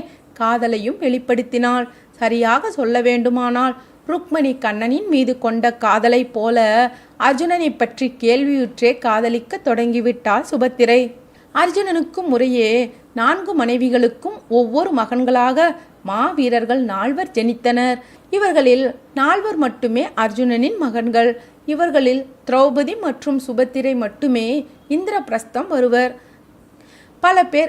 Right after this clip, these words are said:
அர்ஜுனனின் மனைவிகள் என்று குறிப்பிட்டாலும் அதற்கான ஆதாரங்களோ இல்லை. அர்ஜுனனின் தவம் எப்படிப்பட்டதெனில், பாரதர்கள் சிறந்த வலிமை மிக்க கரங்களை கொண்ட பாண்டுவின் மகனான அர்ஜுனன் காற்றை மட்டுமே உண்டு வாழ்ந்தார்.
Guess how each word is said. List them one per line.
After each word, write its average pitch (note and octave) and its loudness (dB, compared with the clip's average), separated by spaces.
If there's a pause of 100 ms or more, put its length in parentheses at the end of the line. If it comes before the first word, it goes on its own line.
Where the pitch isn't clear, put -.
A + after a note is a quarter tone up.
அர்ஜுனனின் B3 0
மனைவிகள் B3+ 0
என்று A#3 -2
குறிப்பிட்டாலும் C4 0 (260)
அதற்கான A3 -6 (100)
ஆதாரங்களோ A#3 2 (100)
இல்லை. B3 2 (520)
அர்ஜுனனின் C#4 0
தவம் A#3+ 0
எப்படிப்பட்டதெனில், A#3+ -2 (340)
பாரதர்கள் A#3+ 2
சிறந்த B3+ 0
வலிமை B3 0
மிக்க A#3 -4
கரங்களை A#3 0
கொண்ட A#3 -4
பாண்டுவின் A#3 -4
மகனான A3+ -4
அர்ஜுனன் A3 -2 (540)
காற்றை D#4+ -2
மட்டுமே A#3 -2
உண்டு A#3+ -2
வாழ்ந்தார். A#3+ 4